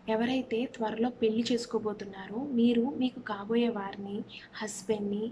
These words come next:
లేదా వైఫ్ని ఇతరులకు పరిచయం చేయాలంటే, "He is my would be husband" లేదా "She is my would be wife" అని పరిచయం చేస్తారు. ఇది కరెక్ట్ కాదు. Actually, ఫియాన్సే లేదా ఫియాన్సీ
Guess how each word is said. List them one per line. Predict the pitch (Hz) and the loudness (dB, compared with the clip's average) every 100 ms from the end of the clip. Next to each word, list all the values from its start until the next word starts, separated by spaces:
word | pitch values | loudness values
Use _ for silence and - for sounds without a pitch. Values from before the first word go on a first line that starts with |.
| - | -4
లేదా | 226 214 226 | 0 2 0
వైఫ్ని | 214 202 202 233 220 214 254 233 | 0 -2 -2 0 -2 -2 0 0
ఇతరులకు | 226 240 247 | 0 0 -2
పరిచయం | 233 208 - 233 | -2 -4 0 2
చేయాలంటే, | 233 220 196 190 185 220 285 - - - - 269 | 2 0 -2 -4 -8 -6 -6 -10 -16 -16 0 6
"He | 294 302 262 | 8 8 6
is | 262 - | 4 2
my | 226 202 247 - - - | -2 -2 -4 -6 -14 0
would | 233 208 | 0 2
be | 262 226 | 2 2
husband" | 220 - 202 - - - 226 | -2 -4 -6 -6 -12 -6 4
లేదా | 240 233 220 240 | 4 4 0 -2
"She | - - 262 294 302 | -2 0 2 2 4
is | 247 226 226 | 2 2 -2
my | 208 269 - - - 233 | -4 -8 -12 -20 -2 0
would | 233 | 2
be | 214 254 | 2 2
wife" | 226 208 214 - - - | 0 -4 -8 -16 -16 -2
అని | 220 330 - | 2 2 0
పరిచయం | 240 226 226 214 202 | -2 0 0 0 -2
చేస్తారు. | - - 190 - - - - | -10 -14 -14 -14 -18 -12 0
ఇది | 254 254 269 - - - | 2 4 2 0 -8 -4
కరెక్ట్ | 226 220 - | -2 -2 -4
కాదు. | 226 196 202 202 - - - 214 | -6 -8 -8 -16 -18 -20 -10 -6
Actually, | 226 - 247 226 220 294 - - - | -6 -2 0 0 0 -6 -10 -20 0
ఫియాన్సే | 247 233 233 226 226 - 233 220 - - - - | 4 6 6 2 -2 2 2 2 -6 -16 -14 0
లేదా | 220 226 220 240 | 4 6 4 -2
ఫియాన్సీ | - 240 226 220 214 - 254 | -2 0 2 0 -4 -2 -2